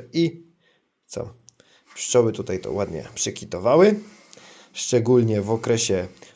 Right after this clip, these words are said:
późnego lata, początkiem jesieni. Jak to pszczoły lubią, wiadomo, ramki, pro-, korpusy, wszystko propolisować, każde dziurki przed zimą, szczelinki.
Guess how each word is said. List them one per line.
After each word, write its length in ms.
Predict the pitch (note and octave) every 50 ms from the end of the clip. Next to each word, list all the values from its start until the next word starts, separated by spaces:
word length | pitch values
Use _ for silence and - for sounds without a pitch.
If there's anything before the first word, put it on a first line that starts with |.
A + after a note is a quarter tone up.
| _ _
późnego 520 | - D#3 D3 C#3 C#3 C#3 C3+ A#2 B2 B2
lata, 380 | B2 A#2+ A2+ - - G#2 F#2 F#2
początkiem 640 | - A#2+ A#2+ - C3 B2 A2 - - F#2 F2+ - - -
jesieni. 600 | - D3+ F#3 G3 - - F#3 F3 E3 E3 D3+ D#3+ -
Jak 180 | - C3+ B2+ B2
to 120 | - B2
pszczoły 300 | A2+ - - B2 A2+ A2+
lubią, 240 | A#2+ A#2 A2 A2 G2+
wiadomo, 300 | G#2 G#2 A2 G#2 G2 G#2+
ramki, 340 | C3 D3+ D#3 B2+ - C3+ A2+
pro-, 220 | - - G#2 G#2+
korpusy, 500 | G#2+ - B2+ A#2+ A#2+ E3+ D3+ - - A#2
wszystko 300 | - - B2 - - A#2
propolisować, 680 | - - A2 G2+ - G2+ G#2 G#2 - E3+ C#3+ B2 A2+ -
każde 340 | - D3 C3 A#2+ A#2 B2 G#2+
dziurki 320 | A#2+ C3+ B2+ B2+ - A#2
przed 240 | G#2 - - F#2 F#2+
zimą, 300 | F#2+ G#2 G#2+ A2+ A2 G2+
szczelinki. 600 | - - - G2+ G#2 C3+ D#3+ E3 - G3+ F#3+